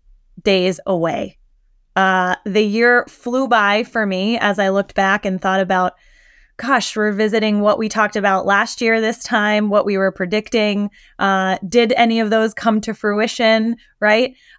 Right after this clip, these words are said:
Um, but today we're here to talk about what you all think about the coming year. And I think there's three areas that we'll focus on:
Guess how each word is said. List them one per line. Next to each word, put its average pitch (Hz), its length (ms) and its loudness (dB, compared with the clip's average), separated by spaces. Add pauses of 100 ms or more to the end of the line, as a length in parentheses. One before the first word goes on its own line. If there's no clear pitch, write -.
Um, 208 440 0 (120)
but 240 360 2 (180)
today 277 340 4
we're 277 200 2
here 277 180 0
to 240 80 -4
talk 233 280 0
about 214 400 0
what 214 300 0
you 311 220 2
all 214 160 4
think 202 400 -4 (100)
about 196 380 2
the 202 80 -4
coming 196 340 -2
year. 180 360 -4 (320)
And 226 400 2 (160)
I 262 60 2
think 359 240 -2
there's 302 240 2
three 339 400 0
areas 226 680 2
that 214 400 2
we'll 214 260 0
focus 208 460 -2
on: - 320 -6